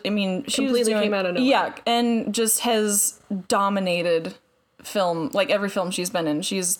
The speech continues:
Speaker 1: fucking incredible.
Speaker 2: Mm-hmm.
Speaker 1: She plays a character named Adelaide, um, you find out that as a kid,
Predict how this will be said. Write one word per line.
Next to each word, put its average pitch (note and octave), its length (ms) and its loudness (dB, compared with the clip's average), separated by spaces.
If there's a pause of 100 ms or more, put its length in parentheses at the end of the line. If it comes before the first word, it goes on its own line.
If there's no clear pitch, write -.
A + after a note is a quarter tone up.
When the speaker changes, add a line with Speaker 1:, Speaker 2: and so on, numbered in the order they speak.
Speaker 1:
fucking F#3 340 -6
incredible. E3 440 -6
Speaker 2:
Mm-hmm. G3 280 -4 (340)
Speaker 1:
She B3+ 160 -2
plays C4+ 240 2
a C4+ 40 0
character B3+ 320 2
named A#3 200 0
Adelaide, G3 600 0
um, F#3 540 -2 (640)
you A3 340 2
find A3 300 0
out G#3 340 4
that F#3+ 440 2 (420)
as G#3 260 2
a G#3 60 0
kid, G#3 680 0